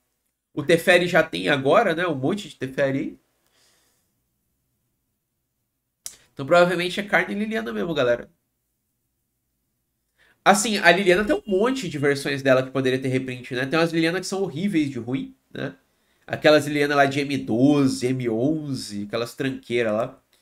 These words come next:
Mas essa Liliana véia seria mais legal, né? A galera do Commander ia adorar isso.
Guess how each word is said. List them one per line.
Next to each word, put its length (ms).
Mas 180
essa 180
Liliana 360
véia 180
seria 240
mais 220
legal, 340
né? 80
A 40
galera 220
do 100
Commander 380
ia 80
adorar 300
isso. 340